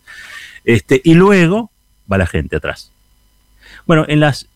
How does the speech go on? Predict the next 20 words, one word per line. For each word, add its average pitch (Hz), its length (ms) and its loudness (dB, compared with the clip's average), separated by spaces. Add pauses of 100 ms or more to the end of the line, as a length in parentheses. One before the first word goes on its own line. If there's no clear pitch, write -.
(380)
eh, - 520 -6
en 101 100 -2
los 107 80 0
países 185 340 0
ocurre 87 280 0
lo 87 100 2
mismo. 90 280 0
La 87 100 0
migración 95 440 2
interna 127 380 0
también 113 420 2
va 90 100 0
buscando 92 760 0 (960)
una 82 160 2
mejor 92 340 0
calidad 92 280 -2
de 95 60 0
vida, 98 440 0 (400)
mejores 90 400 2
servicios. 90 760 0